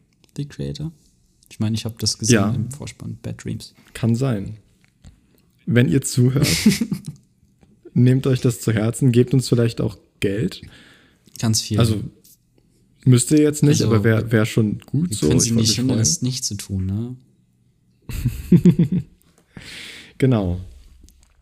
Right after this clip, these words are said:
Speaker 2: Ja, und ansonsten war's das. <laughs>
Speaker 1: Tschüss.
Speaker 2: Für diese Woche. Wir haben, wir wollen noch über Loki sprechen, aber nicht in dieser Folge,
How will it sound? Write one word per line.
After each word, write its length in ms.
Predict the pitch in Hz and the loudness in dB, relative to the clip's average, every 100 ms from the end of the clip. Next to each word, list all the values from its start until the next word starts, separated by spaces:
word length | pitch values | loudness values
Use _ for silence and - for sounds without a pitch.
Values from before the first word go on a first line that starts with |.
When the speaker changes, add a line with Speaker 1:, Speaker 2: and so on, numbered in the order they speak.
| _ - - - - | _ -18 -16 -8 2
Speaker 2:
Ja, 260 | 135 156 | 4 4
und 140 | 139 127 | 2 2
ansonsten 360 | 127 135 - | 2 0 0
war's 200 | 113 117 | 0 0
das. 280 | - 98 95 - - - - - - 165 | -2 -6 -6 -2 -2 -2 0 2 4 4
<laughs> 120 | 180 - - - - 233 - | 2 0 -6 -4 -6 -8 -10
Speaker 1:
Tschüss. 420 | - 202 190 185 196 | 2 4 6 6 4
Speaker 2:
Für 60 | |
diese 260 | 120 117 110 | 2 0 0
Woche. 420 | 110 110 104 113 - - - | -2 -2 -4 -6 -12 -6 2
Wir 100 | 123 | 4
haben, 320 | 143 147 - | 4 0 -2
wir 200 | 135 131 | 2 4
wollen 360 | 123 139 143 139 | 4 4 2 2
noch 200 | 127 123 | 2 2
über 220 | 156 127 | 0 2
Loki 360 | 113 120 131 151 | 4 4 2 0
sprechen, 480 | 135 - 143 160 151 | 0 0 2 2 0
aber 260 | 117 120 | 0 2
nicht 200 | 123 120 | 4 4
in 120 | 120 110 | 4 2
dieser 240 | 117 135 | 2 0
Folge, 560 | - 127 127 131 135 | 2 2 4 2 0